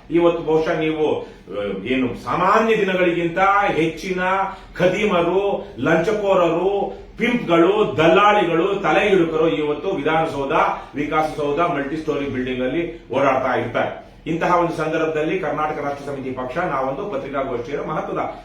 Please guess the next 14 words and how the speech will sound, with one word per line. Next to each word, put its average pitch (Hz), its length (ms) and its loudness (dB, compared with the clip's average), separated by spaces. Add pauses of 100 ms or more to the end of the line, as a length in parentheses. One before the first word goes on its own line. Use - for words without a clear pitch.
ಪತ್ರಿಕಾಗೋಷ್ಠಿಯನ್ನ 131 840 -4 (420)
ನಡೆಸ್ತಾ 156 320 0
ಇದ್ದೀವಿ. - 200 -4 (440)
ನಿಮ್ಗೆಲ್ಲ 202 420 4
ಗೊತ್ತಿರುವ 202 260 0
ಹಾಗೆ 180 220 2
ಇವತ್ತು 180 680 0
ರಾಜ್ಯದಲ್ಲಿ 175 680 2
ಸರ್ಕಾರಿ 202 680 -2
ಶಾಲೆಗಳಲ್ಲಿ 165 920 0 (160)
ವರ್ಷದಿಂದ 214 520 2
ವರ್ಷಕ್ಕೆ 185 840 0 (120)
ಪ್ರತಿ 190 420 0
ವರ್ಷ 196 300 0